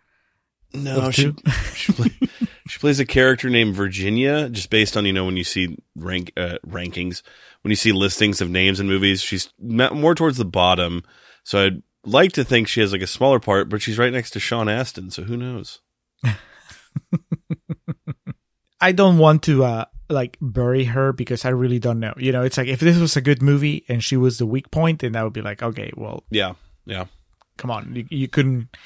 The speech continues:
Speaker 2: you couldn't keep up." But in this case, it's like, I think that most people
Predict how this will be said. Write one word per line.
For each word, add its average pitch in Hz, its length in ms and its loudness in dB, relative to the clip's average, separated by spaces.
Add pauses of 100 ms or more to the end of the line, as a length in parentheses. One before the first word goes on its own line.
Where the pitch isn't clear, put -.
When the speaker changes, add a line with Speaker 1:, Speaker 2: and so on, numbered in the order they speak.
(160)
Speaker 2:
you 151 120 4
couldn't 160 200 6
keep 165 200 2
up." 117 280 -4
But 135 140 0
in 135 80 -2
this 143 180 0
case, 147 240 0
it's 135 160 -6
like, 123 380 -6 (880)
I 147 140 4
think 156 240 2
that 120 180 -2
most 190 320 4
people - 500 -6